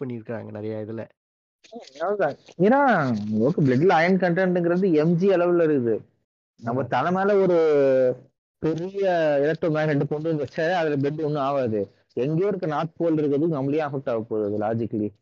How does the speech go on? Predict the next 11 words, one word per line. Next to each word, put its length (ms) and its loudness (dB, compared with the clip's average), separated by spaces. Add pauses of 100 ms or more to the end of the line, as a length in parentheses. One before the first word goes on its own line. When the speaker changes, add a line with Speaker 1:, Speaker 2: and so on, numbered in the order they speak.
(720)
Speaker 1:
அது 380 -6
ஓகேடா. 460 -6
இப்போ 640 -6 (120)
நீ 160 -12
வந்து 240 -8
அவ்வளோ 400 -4
இது 320 -4
வச்சுக்கேன். 560 -12 (340)
அந்த 240 -14
நான் 280 -12
மேக்னெட்டிக் 480 -6